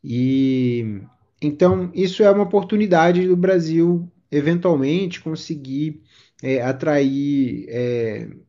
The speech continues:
capitais e também conseguir ter um, um, um, uma retaguarda geopolítica pra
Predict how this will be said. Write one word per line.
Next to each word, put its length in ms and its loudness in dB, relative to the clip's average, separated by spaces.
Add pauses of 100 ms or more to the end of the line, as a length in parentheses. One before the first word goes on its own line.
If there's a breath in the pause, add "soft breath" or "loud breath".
(380)
capitais 1160 -4
e 100 -2
também 720 0 (320 soft breath)
conseguir 760 -2
ter 300 4
um, 60 2
um, 1160 -2 (300)
um, 540 -8 (320)
uma 100 -2
retaguarda 960 -2 (1000)
geopolítica 1000 -4 (920)
pra 600 -2